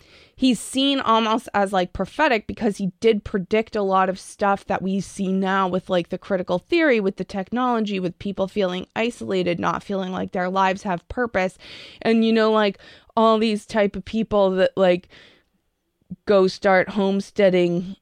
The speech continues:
and become, like, trads and try, and are, like, living off grid and stuff. In that faction of the right, he's considered very highly respected, not so much for the bombing stuff, but for stuff that he's, like,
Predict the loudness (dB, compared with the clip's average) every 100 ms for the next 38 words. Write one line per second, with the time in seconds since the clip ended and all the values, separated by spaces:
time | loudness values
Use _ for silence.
0 | _ -2 0 -2 -2 -2 0 -2 -6 -10
1 | -18 -2 4 6 8 6 4 0 0 0
2 | 0 0 0 2 0 0 0 0 2 2
3 | 0 -2 0 2 2 0 -2 0 2 2
4 | -2 0 2 4 2 0 2 2 2 -2
5 | -4 -2 -2 0 2 4 2 -2 -20 -20
6 | -20 _ -2 -2 -2 -2 2 2 4 4
7 | 4 4 4 2 2 -2 0 0 2 2
8 | 2 2 0 0 2 2 2 -2 0 -2
9 | 0 -2 0 -2 0 0 0 2 0 2
10 | -4 -2 0 0 0 -6